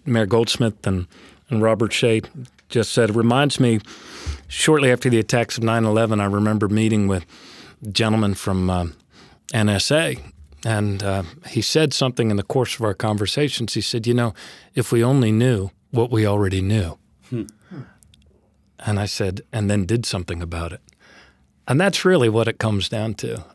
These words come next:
Speaker 1: I mean, Lincoln said the same thing in different language about a hundred years ago when he said, you know, "If we only knew whether we were headed and, and, uh,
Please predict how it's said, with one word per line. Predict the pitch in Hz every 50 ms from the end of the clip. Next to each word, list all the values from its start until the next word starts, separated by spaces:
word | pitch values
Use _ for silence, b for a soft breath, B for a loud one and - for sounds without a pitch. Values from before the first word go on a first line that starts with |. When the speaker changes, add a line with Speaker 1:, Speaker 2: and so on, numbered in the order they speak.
| _ -
Speaker 1:
I | 117
mean, | 123 120 117 113 123
Lincoln | 147 156 - - 107 98
said | - - 117 107
the | 95 107
same | - - 123 110 110 104
thing | - 131 156 139
in | 113 139 135 107
different | 156 139 - - 147 - -
language | 131 120 113 113 117 110 107 -
about | 127 127 123 120
a | 123
hundred | 143 156 160 139 127 123
years | 127 120 120 113 113
ago | 117 117 120 123 123
when | 117 110
he | 117 110
said, | - - 120 117 107 101 - B B B B B B B B B
you | 135 120
know, | 113 117 135
"If | 131 -
we | 127 131
only | 175 247 247 175 156
knew | 190 269 269 156
whether | 139 156 208 196 160
we | 135 170 185
were | 156 139 110
headed | 78 - 269 240 170 156 175 254 214
and, | 127 123 131 127 113 135
and, | 143 131 113 117 98 101 123 -
uh, | 117 117 117 110 107